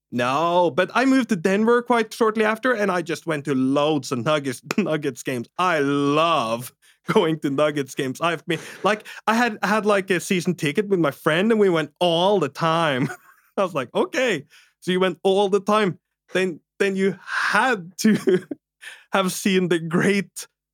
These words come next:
the great Nikola Jokic, the two-time M V P of the league." "Who?" <laughs>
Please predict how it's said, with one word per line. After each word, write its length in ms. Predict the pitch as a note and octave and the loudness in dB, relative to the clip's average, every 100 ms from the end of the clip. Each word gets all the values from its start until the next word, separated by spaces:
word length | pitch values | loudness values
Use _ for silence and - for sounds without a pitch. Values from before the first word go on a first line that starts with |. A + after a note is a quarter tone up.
| - | -4
the 80 | E3+ | -2
great 360 | D#3+ F3 F#3+ | 2 0 0
Nikola 440 | F#3+ E3+ G3+ F3 E3+ | -2 0 2 2 2
Jokic, 460 | F#3 F#3 - C3+ | 2 0 0 -6
the 80 | - | -6
two-time 600 | D3+ - D#3+ E3 E3+ D#3+ D#3 | -8 -4 -4 0 0 -2 -2
M 200 | E3 E3 | 0 0
V 100 | D#3+ | -2
P 240 | D#3+ F#3 E3 | -2 0 2
of 120 | D3 | 2
the 100 | D3 | 0
league." 380 | D3 G3+ F3+ - _ _ _ _ _ _ | 2 0 -4 -10 _ _ _ _ _ _
"Who?" 340 | - G3 G3+ - - - - | -2 2 4 2 -2 -16 0
<laughs> 200 | F4 E4 | 2 2